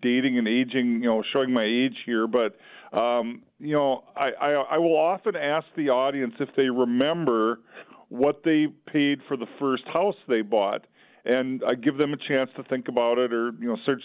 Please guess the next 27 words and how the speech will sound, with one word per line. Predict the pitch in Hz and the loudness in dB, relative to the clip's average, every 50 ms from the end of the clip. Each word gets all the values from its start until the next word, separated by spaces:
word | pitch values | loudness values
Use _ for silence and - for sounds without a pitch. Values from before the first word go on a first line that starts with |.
| - | 0
their | - 127 | 0 2
memory. | 123 123 117 113 110 113 117 120 117 | 2 2 2 2 2 2 2 2 2
And | 117 117 | 2 2
I, | 117 | 0
then | 95 110 123 123 | 0 0 0 2
when | 123 135 127 | 2 2 2
I | 123 120 120 110 104 - - - | 2 0 -2 -4 -8 -14 -16 -14
can | - 139 117 | -14 -14 -4
tell | - 135 123 127 120 | 0 2 2 2 2
they've, | 120 117 120 110 - _ _ - - - _ _ - | 2 0 -2 -4 -8 _ _ -20 -20 -20 _ _ -2
they've | 131 127 117 | -2 0 2
either, | 131 143 135 143 139 135 135 - | 2 2 2 2 2 0 -2 -4
either | 156 175 180 175 190 | -4 -2 0 2 2
remembered | 165 156 139 127 131 139 151 151 151 147 135 | 2 2 2 0 0 -2 0 0 0 0 0
or | 127 120 | 0 0
they're | 117 120 117 | 0 0 0
not | 127 131 131 - - | 0 -2 -2 -2 -4
gonna | 143 139 131 120 | -2 -2 0 0
remember, | 117 110 110 110 110 110 110 110 113 117 110 - - - - - _ - | 0 0 0 0 0 0 2 0 0 0 -2 -6 -12 -20 -20 -20 _ 0
then | 143 147 151 | 0 2 2
I | 151 147 | 0 0
will | 143 143 135 - - - | 0 0 -2 -2 0 0
say, | 147 135 131 127 123 120 120 - _ _ _ _ _ _ | 2 4 4 4 2 0 -2 -4 _ _ _ _ _ _
"Raise | 120 135 143 147 160 147 - | 0 2 2 2 2 -2 -4
your | 170 151 131 | -6 -6 -6
hand | 101 - 170 196 214 196 139 123 123 123 117 123 | -6 -6 -4 -2 0 2 2 2 0 0 -2 -4
if | 127 127 | -6 -6